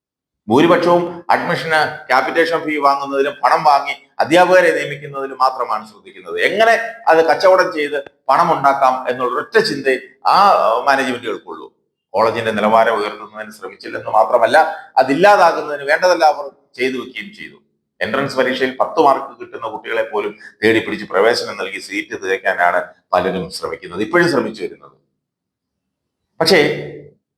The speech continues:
ഇപ്പോൾ കേരളത്തിലെ കുട്ടികൾ പ്ലസ് ടു കഴിഞ്ഞാൽ അന്യ സംസ്ഥാനങ്ങളിലോട്ടോ അല്ലെങ്കിൽ വിദേശത്തോ പഠിക്കാനാണ് താല്പര്യപ്പെടുന്നത്.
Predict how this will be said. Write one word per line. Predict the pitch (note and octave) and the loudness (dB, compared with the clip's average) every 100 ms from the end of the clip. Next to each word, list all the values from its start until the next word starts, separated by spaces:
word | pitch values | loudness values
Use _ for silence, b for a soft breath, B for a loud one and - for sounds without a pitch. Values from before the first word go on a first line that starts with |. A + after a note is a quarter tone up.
| - | -12
ഇപ്പോൾ | B2+ E3 | -2 2
കേരളത്തിലെ | D3 D3+ D3 D3 | 4 4 4 0
കുട്ടികൾ | C#3 C3 C3 B2+ | -2 -6 -8 -12
പ്ലസ് | B2 A#2 - C#3 | -12 -14 -14 -10
ടു | |
കഴിഞ്ഞാൽ | B2 - A2+ A2 - | -8 -8 -8 -10 -14
അന്യ | A2 B2+ | -10 -8
സംസ്ഥാനങ്ങളിലോട്ടോ | B2+ A2+ B2 B2 B2 B2+ B2 B2 B2+ B2+ - | -8 0 0 0 -2 2 2 4 0 0 0
അല്ലെങ്കിൽ | A#2+ C3+ C3+ | 2 4 2
വിദേശത്തോ | A#2+ C#3 C#3+ C#3+ C#3 | 4 2 2 0 0
പഠിക്കാനാണ് | B2 B2+ C3+ C3+ B2+ | 0 -4 -4 -4 -2
താല്പര്യപ്പെടുന്നത്. | B2+ C3 C3+ C3 C3 C3+ | -4 -4 -14 -14 -20 -20